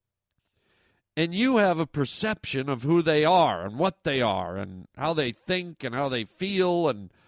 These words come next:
their thoughts and their beliefs. And you have an overall perception about them and their aura and their energy and all that stuff.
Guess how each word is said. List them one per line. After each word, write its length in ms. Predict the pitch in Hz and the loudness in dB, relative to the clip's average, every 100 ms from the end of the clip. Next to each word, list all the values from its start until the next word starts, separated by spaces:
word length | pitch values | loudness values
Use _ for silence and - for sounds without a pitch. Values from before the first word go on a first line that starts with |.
| _ | _
their 120 | - 110 | -4 -4
thoughts 560 | - 196 196 190 - | 2 4 6 4 -2
and 100 | 147 | -4
their 120 | 135 | -4
beliefs. 760 | 104 107 135 214 208 - - - _ _ _ _ _ _ _ _ _ | -2 -2 2 2 0 -4 -10 -12 _ _ _ _ _ _ _ _ _
And 160 | 139 180 | -6 0
you 100 | 196 | 2
have 160 | 175 | 2
an 120 | 143 - | -2 0
overall 640 | 190 202 185 175 170 170 | 4 4 4 4 4 4
perception 800 | 160 131 131 - 208 196 - 135 | 2 -4 -6 -6 -4 -6 -6 -6
about 360 | 120 107 104 82 | -4 -4 -4 -4
them 320 | 165 180 170 | 0 0 0
and 120 | 160 123 | -4 -2
their 180 | 107 | -4
aura 640 | - 180 190 185 165 165 156 | -2 2 4 4 4 2 0
and 100 | 113 | -2
their 100 | 113 | -2
energy 720 | 160 190 170 135 170 170 165 | -2 0 -2 -2 -4 -4 -2
and 120 | 131 | -2
all 160 | 123 151 | 0 2
that 260 | 151 135 | 2 0
stuff. 600 | - - 185 160 139 - | -6 -4 0 0 0 -6